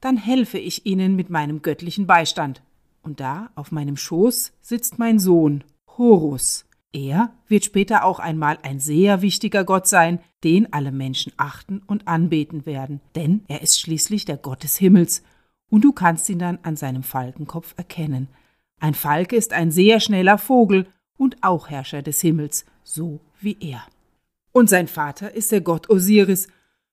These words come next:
Ach, göttlicher Osiris, er ist Gott und Richter über die Toten und die Unterwelt. Wie du siehst, sind wir eine richtige Götterfamilie.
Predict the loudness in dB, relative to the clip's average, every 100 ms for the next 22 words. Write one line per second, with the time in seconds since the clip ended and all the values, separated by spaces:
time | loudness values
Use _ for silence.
0 | _ _ 2 2 2 -6 -16 2 2 4
1 | 0 4 8 8 8 6 6 2 -2 _
2 | _ _ -10 -6 -6 0 0 0 -4 -8
3 | -6 -2 2 4 4 2 0 -6 -8 2
4 | 4 4 0 -4 -2 -6 -6 -6 0 4
5 | 6 6 2 -2 -6 -12 _ _ _ _
6 | _ -16 -14 -14 -12 -10 -10 -10 _ _
7 | -8 -6 -6 -8 -10 -12 0 4 4 4
8 | -6 -8 -8 -10 _ -10 -10 -12 -14 -14
9 | -16 -16 -18